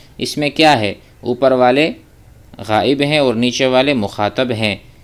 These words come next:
लेकिन ये मुअन्नस की मिसालें हैं, मुज़क्कर और मुअन्नस, ये मुअन्नस की तमाम मिसालें हैं, दो ऊपर दो नीचे। तो इसको आप देख लें, याद कर लें।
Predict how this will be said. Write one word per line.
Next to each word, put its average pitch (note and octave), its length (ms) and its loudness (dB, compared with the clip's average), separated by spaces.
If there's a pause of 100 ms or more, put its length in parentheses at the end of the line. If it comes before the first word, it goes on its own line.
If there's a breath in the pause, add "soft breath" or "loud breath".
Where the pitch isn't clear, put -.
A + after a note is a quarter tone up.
(200 soft breath)
लेकिन B2 320 -2
ये A#2+ 200 -2
मुअन्नस A2 540 -4
की G2+ 140 -8
मिसालें F#2 500 -4
हैं, F#2 140 -8
मुज़क्कर B2 640 -2
और C#3 360 0
मुअन्नस, G2+ 680 -4
ये A2+ 160 -2
मुअन्नस G2+ 540 -6
की - 220 -14 (800 soft breath)
तमाम A2 340 -2
मिसालें G2 500 -4
हैं, B2+ 280 -6
दो G#2+ 200 0
ऊपर B2 340 0
दो G#2 220 -4
नीचे। F#2 420 -8 (520 loud breath)
तो - 80 -6
इसको D3 300 -2
आप C#3 180 4
देख B2 340 -4
लें, C3+ 140 -4
याद A#2 340 -2
कर C#3 200 -6
लें। G#2+ 240 -6